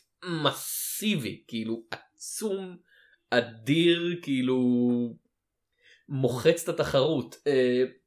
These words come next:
וזה באמת, זה כזה, הסרט מניח שאתה יודע. ויונתן, אני באמת, אני רוצה שתספר ל-,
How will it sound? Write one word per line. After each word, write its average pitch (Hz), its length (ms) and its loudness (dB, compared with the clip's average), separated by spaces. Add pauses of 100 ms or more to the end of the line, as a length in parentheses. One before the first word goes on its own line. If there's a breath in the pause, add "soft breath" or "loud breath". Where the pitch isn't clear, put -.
(1120 soft breath)
וזה 147 520 2
באמת, 214 440 4
זה 160 80 -4
כזה, 170 320 -6
הסרט 220 580 -4
מניח 170 340 -4
שאתה 185 200 -4
יודע. 190 300 0 (380 loud breath)
ויונתן, 165 280 4
אני 143 120 2
באמת, 131 260 0
אני 127 140 2
רוצה 120 220 2
שתספר 127 560 2
ל-, 107 340 2